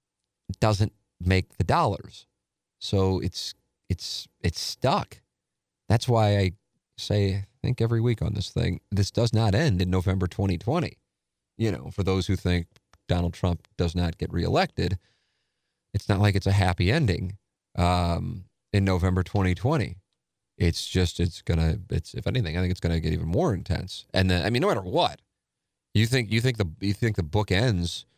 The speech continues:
on election night, November twenty twenty, I would tell you it's only going to get more intense the morning after election night, November twentieth. Doesn't matter who wins,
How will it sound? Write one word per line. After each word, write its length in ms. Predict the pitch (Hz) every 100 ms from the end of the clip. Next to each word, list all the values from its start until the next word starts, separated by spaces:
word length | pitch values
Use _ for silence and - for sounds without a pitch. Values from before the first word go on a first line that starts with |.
| _ _ _
on 100 | 90
election 420 | 90 92 107 107 90
night, 320 | 90 92 -
November 420 | 90 85 95 101
twenty 280 | - 101 82
twenty, 400 | 90 131 107 90 _
I 80 | -
would 100 | 120
tell 120 | 95
you 20 | 92
it's 100 | -
only 240 | 101 110
going 200 | 95 95
to 60 | 92
get 140 | 92
more 260 | 92 98 104
intense 480 | 87 - 135 110 -
the 200 | 101 95
morning 480 | 90 101 107 98 95
after 580 | 120 143 139 - - - _ _ _ _ -
election 400 | 90 85 - 90
night, 260 | 82 - - _ _ -
November 240 | 87 90
twentieth. 320 | - 92 -
Doesn't 220 | 101 127 147
matter 260 | 160 170
who 160 | 156 180
wins, 380 | 202 160 135